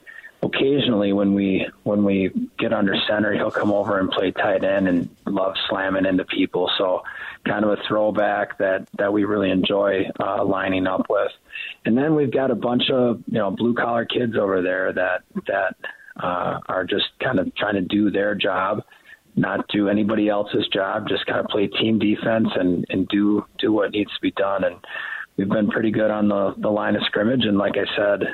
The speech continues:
um, we will, uh, we've been tested with, uh, Forest Lake and White Bear Lake and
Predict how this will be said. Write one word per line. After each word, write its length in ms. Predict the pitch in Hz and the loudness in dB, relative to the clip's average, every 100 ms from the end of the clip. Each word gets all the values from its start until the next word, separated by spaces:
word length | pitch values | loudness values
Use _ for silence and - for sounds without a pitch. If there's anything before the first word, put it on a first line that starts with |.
| - | -6
um, 440 | 113 92 90 90 - - - - _ _ | -4 -2 -2 -4 -8 -20 -20 -20 _ _
we 180 | 107 107 | 0 2
will, 460 | 104 104 101 101 101 | 4 4 4 2 0
uh, 360 | 104 98 98 101 | -2 0 -2 0
we've 180 | 107 95 | -2 0
been 180 | 104 | 0
tested 540 | 95 117 - - 120 120 | 0 -2 -2 -2 -2 0
with, 200 | 107 101 - | -2 -2 0
uh, 300 | 101 98 95 - | 0 0 -2 -4
Forest 300 | 110 104 98 - | 0 0 0 0
Lake 320 | 104 113 - | 0 0 0
and 240 | 98 95 - - | -2 -2 -6 -8
White 220 | 95 101 | -4 -2
Bear 160 | - 107 | -2 0
Lake 300 | 101 104 117 | 2 0 -2
and 120 | - | -6